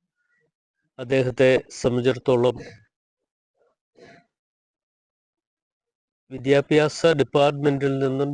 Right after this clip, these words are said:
ലഭ്യമാകുവാനുള്ള പണം നൽകണം എന്ന് ഹൈക്കോടതിയുടെ ഉത്-, ഉത്തരവുണ്ടായിട്ട് പോലും ബന്ധപ്പെട്ട ഉദ്യോഗസ്ഥന്മാർ അതിനു വേണ്ട നടപടികൾ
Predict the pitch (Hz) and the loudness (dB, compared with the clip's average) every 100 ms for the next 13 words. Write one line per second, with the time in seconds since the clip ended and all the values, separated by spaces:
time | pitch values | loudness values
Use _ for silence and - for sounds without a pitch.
0 | 135 120 - 147 139 135 139 131 123 127 | -4 -4 -6 -2 0 2 2 2 0 -4
1 | - 110 107 - _ _ _ _ _ _ | -4 -6 -8 -12 _ _ _ _ _ _
2 | _ _ _ _ _ _ _ _ _ _ | _ _ _ _ _ _ _ _ _ _
3 | _ _ 131 127 139 151 160 175 - 139 | _ _ -6 -2 2 2 2 -2 -2 -2
4 | 139 147 131 135 - 160 165 160 160 160 | 0 -2 0 -2 0 2 4 4 4 4
5 | 147 135 - - 135 - 156 147 135 139 | 2 -2 -14 -8 -4 0 2 2 2 2
6 | 143 143 139 131 120 120 123 _ _ _ | 2 0 -4 -2 -2 -4 -10 _ _ _
7 | _ _ _ _ _ _ _ _ _ _ | _ _ _ _ _ _ _ _ _ _
8 | _ _ 123 139 151 - 151 165 143 127 | _ _ -6 0 0 0 0 2 0 0
9 | 151 156 160 - 151 139 143 147 131 139 | 4 4 4 0 -2 0 0 0 0 0
10 | 135 127 123 135 143 _ _ _ _ _ | 2 0 0 -4 -6 _ _ _ _ _
11 | _ _ _ _ _ _ _ _ 123 127 | _ _ _ _ _ _ _ _ -6 -2
12 | 143 151 147 | -2 0 2